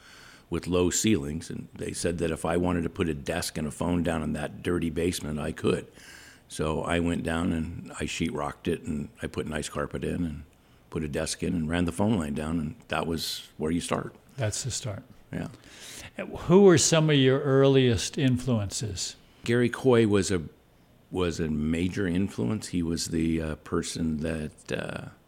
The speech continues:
Speaker 1: uh, sparked my interest in splitting fence posts because he needed a hundred fence posts, and he was buying them for a buck and a quarter, and I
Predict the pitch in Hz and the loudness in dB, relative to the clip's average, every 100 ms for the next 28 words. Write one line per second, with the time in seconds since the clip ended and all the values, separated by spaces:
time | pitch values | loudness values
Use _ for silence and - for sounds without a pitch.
0 | _ _ - - _ _ - - - - | _ _ -20 -20 _ _ -20 -18 -16 -8
1 | - - 85 87 90 85 85 - 87 - | -8 0 0 0 -2 -2 -2 -6 -6 -4
2 | 80 76 - - - 95 85 82 - 85 | -4 -4 -8 -12 -6 -2 0 0 0 -2
3 | - 90 87 - - - 76 - 80 73 | 0 -2 0 -4 -10 -14 -14 -8 -8 -8
4 | - 90 90 82 82 80 92 90 85 78 | -4 -2 0 0 0 -2 -2 -2 -2 -4
5 | 85 82 - 87 80 - - - - 110 | -4 -4 -4 -2 -2 -4 -12 -20 -16 -8
6 | 80 85 107 98 87 76 87 95 95 87 | -8 0 2 2 0 4 4 6 4 0
7 | 82 82 87 - 87 80 87 85 87 80 | 0 0 0 0 -2 0 -2 0 0 -2
8 | 80 78 | -4 -6